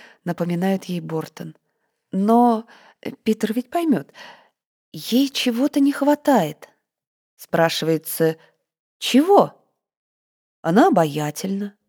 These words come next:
безумно обаятельна, но, положа руку на сердце, Питер ведь ей старый друг, истинный друг. <laughs> Что значит разлука, что значит расстояние?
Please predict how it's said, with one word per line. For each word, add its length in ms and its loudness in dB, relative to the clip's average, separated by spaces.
безумно 640 2
обаятельна, 680 -4
но, 500 4
положа 400 2
руку 260 0
на 200 0
сердце, 480 -6
Питер 280 -10
ведь 180 -8
ей 80 -6
старый 320 -6
друг, 300 -2
истинный 360 -4
друг. 340 -4
<laughs> 80 -12
Что 200 -6
значит 360 -4
разлука, 420 -2
что 180 -4
значит 320 -4
расстояние? 680 -2